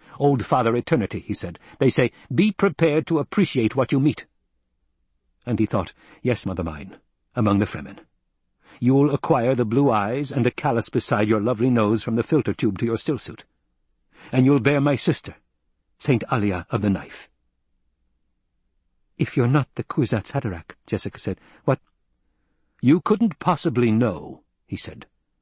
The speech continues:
"You won't believe it until you see it." And he thought, "I'm a seed."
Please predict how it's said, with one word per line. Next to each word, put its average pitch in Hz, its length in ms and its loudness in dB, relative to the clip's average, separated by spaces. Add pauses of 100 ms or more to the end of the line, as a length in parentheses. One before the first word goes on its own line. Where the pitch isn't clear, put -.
(520)
"You 143 140 6
won't 139 220 2
believe 135 260 2
it 104 60 0
until 107 200 0
you 104 80 2
see - 200 -4
it." - 160 -20 (1500)
And 104 100 -2
he 101 60 -2
thought, 92 300 -6 (1400)
"I'm 90 180 -2
a 90 60 -8
seed." - 580 -10